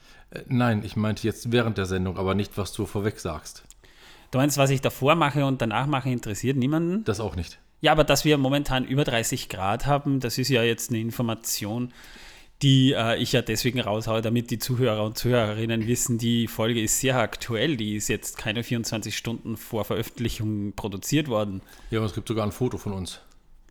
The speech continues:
Speaker 2: Die da, das beweist, ja?
Speaker 1: Ja, ja, ja.
Speaker 2: Ja, ich bin, äh, dieses Wochenende, muss ich allerdings auch dazu sagen, jetzt ist schon wieder Montag, wo die Folge online geht, also das schöne Wochenende ist für mich schon wieder vorbei. Ich bin Strohwitwer gewesen.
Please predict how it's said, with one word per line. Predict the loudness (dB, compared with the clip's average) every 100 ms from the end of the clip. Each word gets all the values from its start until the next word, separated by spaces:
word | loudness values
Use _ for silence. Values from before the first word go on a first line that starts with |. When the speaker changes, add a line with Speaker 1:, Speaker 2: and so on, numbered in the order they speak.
| -8
Speaker 2:
Die | 2
da, | 2
das | 4 4 4
beweist, | 6 8 8 6 -2 -2
ja? | -2 -2 -4
Speaker 1:
Ja, | -8 -8
ja, | -10 -6
ja. | -8 -10 -18 -20 -20 0 4
Speaker 2:
Ja, | 4
ich | 2 0
bin, | 2 0 -2
äh, | -4 -4
dieses | -2 0 2
Wochenende, | 2 0 2 2 2
muss | 2 0
ich | 2 4
allerdings | 2 0 0 -2
auch | -2
dazu | -4 -2 -2
sagen, | 0 0 0
jetzt | -4 -2
ist | -2
schon | -2 -2
wieder | -2
Montag, | 0 0 0 -2
wo | -2
die | -4
Folge | -2 0 0
online | -2 -2 -4
geht, | -4 -4
also | -4 -4
das | -6
schöne | -6 -4 -2 -2
Wochenende | -4 -4 -4 -4 -4
ist | -4
für | -2
mich | -4 -4
schon | -4
wieder | -2 -4
vorbei. | -4 -4 -2 -2
Ich | -4 -4
bin | -6
Strohwitwer | -6 -8 -4 -2 0 -2 -2 -2 -2
gewesen. | -4 -4 -4 -4 -4 -4